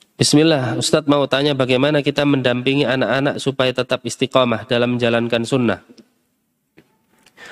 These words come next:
Sedangkan anak sendiri harus kerja. Dan anak-anak didampingi neneknya yang belum paham sunnah. Nah, ini mu-, musibah. Sekarang mana yang lebih dipentingkan?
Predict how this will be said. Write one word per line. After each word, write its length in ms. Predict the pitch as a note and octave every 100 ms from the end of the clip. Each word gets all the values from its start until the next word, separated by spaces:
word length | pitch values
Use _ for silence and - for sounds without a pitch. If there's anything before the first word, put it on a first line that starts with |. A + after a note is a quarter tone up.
| - - - - -
Sedangkan 560 | - C3 B2+ B2+ D3+ C#3
anak 240 | C#3+ D3
sendiri 400 | C#3+ C3 C#3 D#3
harus 320 | B2+ B2+ -
kerja. 400 | C3+ A2+ G#2+ E2+ - _ _ _ _ _ _ _ _ - - _ - _ _ _
Dan 240 | - A#2+ A#2
anak-anak 400 | C#3+ A#2 D3+ C3
didampingi 480 | B2+ C3 C3 C#3+
neneknya 640 | C#3+ C3+ B2 B2 A#2+ G#2+ G#2+ - _
yang 240 | C3 C3+ B2+
belum 240 | C3+ C#3
paham 240 | B2+ B2+
sunnah. 480 | A#2+ C3+ A#2 G2+ G2 _ -
Nah, 60 | E3
ini 160 | A3+
mu-, 160 | A3 D#3
musibah. 720 | D#3+ F3+ A#3+ C#3+ C#3 C3+ - _ _ _ _ _ _ _ _ _ _
Sekarang 560 | - F3+ G3 A3+ G#3 - - _ _ _ -
mana 240 | G3 G#3
yang 80 | F3
lebih 240 | D#3 D3
dipentingkan? 720 | D3 D3+ D#3 D3+ C#3 B2+ A#2+